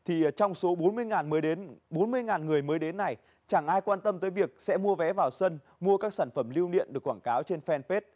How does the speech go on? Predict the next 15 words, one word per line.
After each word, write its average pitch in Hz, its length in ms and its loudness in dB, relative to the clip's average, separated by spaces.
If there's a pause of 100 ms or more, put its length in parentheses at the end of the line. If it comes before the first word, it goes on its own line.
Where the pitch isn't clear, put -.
(240)
như 175 200 0
lực 156 180 -4
lượng 143 240 0
fan 151 140 -4
hâm 143 120 -8
mộ 147 240 -6
ở 110 100 -6
địa 101 140 -4
phương 147 300 -2
cả. 107 180 -2 (1120)
Đó 123 140 0
là 165 100 2
sự - 120 -10
cân 131 220 -6
bằng. 107 160 -4